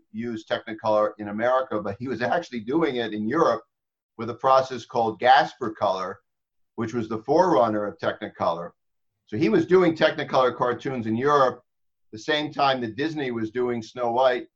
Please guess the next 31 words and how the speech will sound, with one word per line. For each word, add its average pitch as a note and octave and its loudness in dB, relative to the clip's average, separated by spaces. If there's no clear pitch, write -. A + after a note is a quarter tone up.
in G#2+ -4
America. A2 0
So A2 -6
he A#2 -16
was B2+ -10
doing E3 2
it A2+ -4
well C3+ 4
ahead B2 -2
of A2 -6
time. F#2 -8
Gasper B2+ 0
Color A#2 2
was A2 -4
the A2 -12
forerunner A#2+ -2
of G#2+ -10
Technicolor. G#2 -6
But G#2+ -4
in D#3+ 0
any E3+ -2
case, A2 -4
what C#3 0
is D3 -4
Technicolor? D3 4
Well, A#2 0
it's A2 -6
three C#3+ -4
frames A#2 -4
of A2 -8
film. C#3 2